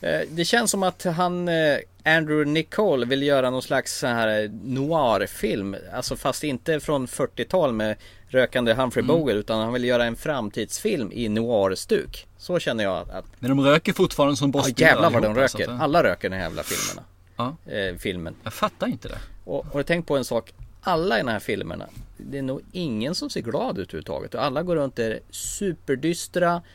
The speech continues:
Speaker 1: och helt likgiltiga i ansiktet.
Speaker 2: Men vad tror du? Alla vet allt om den. Och du vet vilken färg du har på kalsongerna när du, om du inte tvättade händer efter och kissade. Men hur, skulle du vara så jäkla glad då, eller?
Speaker 1: Men det är ganska uttrycklöst på alla,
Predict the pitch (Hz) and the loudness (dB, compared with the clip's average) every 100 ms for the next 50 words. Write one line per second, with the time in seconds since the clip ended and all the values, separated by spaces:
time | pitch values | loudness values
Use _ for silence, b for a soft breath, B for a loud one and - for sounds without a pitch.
0 | b b 139 135 123 - 139 151 131 - | b b -2 2 2 0 -4 -2 -4 -4
1 | 139 131 - 135 123 127 113 - 123 - | -2 -2 0 0 2 0 -2 -4 -8 -8
2 | - 117 - 156 147 - 185 170 120 101 | -6 -6 0 4 4 4 2 2 -2 -6
3 | - - 175 165 165 160 147 - - 143 | -8 2 4 4 0 2 0 -2 -2 0
4 | 147 - 113 104 110 123 127 139 135 - | 0 0 -4 -4 -4 -2 0 2 0 -2
5 | 139 139 127 - 151 139 131 135 135 - | -4 -2 -4 -2 -2 0 -2 -4 -4 -2
6 | 160 147 123 120 123 - 135 131 127 - | -2 0 -2 -2 -2 -2 0 -2 -4 -10
7 | 127 131 123 156 135 120 131 117 - 117 | -4 -4 -2 -2 -2 -2 -4 -8 -8 -8
8 | - 127 104 120 120 - - 135 131 139 | -4 -4 -4 -4 -4 -8 -6 -4 -2 -4
9 | 170 147 - - 110 117 113 123 - - | -4 -6 -6 -10 -8 -4 -4 -4 -8 -8
10 | 123 110 - 131 131 139 135 - 160 147 | -10 -12 -10 -4 -2 0 0 0 0 0
11 | 147 131 190 147 - - 107 101 92 90 | 0 -2 0 0 0 -2 -2 0 0 -2
12 | 85 | -4